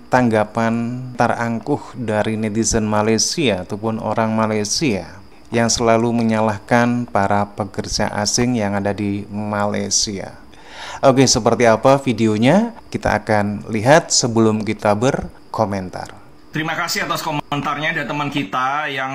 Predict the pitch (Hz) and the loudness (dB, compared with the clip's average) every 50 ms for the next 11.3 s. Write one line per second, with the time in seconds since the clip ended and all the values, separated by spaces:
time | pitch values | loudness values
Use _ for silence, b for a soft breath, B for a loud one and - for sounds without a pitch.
0 | 139 135 135 110 123 120 117 127 127 120 123 123 123 135 127 117 120 113 110 104 | -6 -4 -2 -2 -2 -2 -4 -4 -4 -2 -2 -2 -2 -2 -2 -4 -4 -6 -6 -6
1 | - 147 156 160 160 220 196 185 175 170 165 160 165 160 160 151 170 165 175 156 | -6 -4 -4 -4 -2 -4 -4 -2 -2 -2 -2 -2 -2 -4 -4 -2 -2 -2 -2 -2
2 | 151 151 147 156 180 180 180 185 170 139 160 160 139 156 156 160 160 160 160 180 | -4 -4 -2 -4 -4 -2 -2 -2 -2 -2 -4 -4 -4 -4 -2 0 0 0 0 0
3 | 196 175 165 160 160 151 - 151 143 139 143 135 143 135 123 131 135 120 120 113 | -2 -2 -2 -2 -4 -4 -4 -4 -4 -4 -4 -4 -4 -4 -4 -4 -4 -4 -4 -4
4 | 110 104 117 117 117 127 147 156 - 143 139 135 - - 120 131 113 104 143 131 | -2 -2 -2 -2 0 0 -2 -2 0 0 0 0 -2 -2 -4 -4 -4 -4 -6 -6
5 | 131 - 170 165 151 170 151 - 143 135 135 143 - 147 131 127 135 131 123 - | -4 -4 -4 -4 -4 -4 -4 -4 -4 -4 -4 -4 -2 -2 -2 0 -2 -2 -2 -2
6 | 139 143 151 160 156 131 139 143 139 127 127 131 123 123 120 - 135 135 - - | -2 -2 -2 -2 -2 -4 -4 -4 -4 -4 -4 -4 -4 -4 -4 -6 -6 -6 -4 -4
7 | 180 165 131 123 110 107 113 123 143 165 B B B B B B B B B - | -4 -2 -2 -2 -2 -2 -2 -2 -4 -6 B B B B B B B B B -4
8 | - 214 220 208 147 175 196 202 208 202 185 185 190 190 185 190 185 185 185 190 | -4 -2 -2 -2 0 0 0 0 -2 -2 -4 -4 -4 -2 -2 0 -2 0 0 0
9 | 214 208 180 160 131 151 139 135 - 143 131 113 110 - - - 123 156 165 170 | -2 -2 -2 -4 -4 -4 -4 -4 -4 -6 -6 -6 -8 -10 -10 -6 -6 -4 -4 -4
10 | 165 160 185 175 - 185 170 170 175 202 226 190 160 143 139 151 170 190 190 165 | -4 -2 -4 -2 -2 -2 -4 -2 -2 -4 -2 -2 -2 -2 0 0 0 0 0 -2
11 | 147 131 - 196 185 | -2 -4 -2 -2 0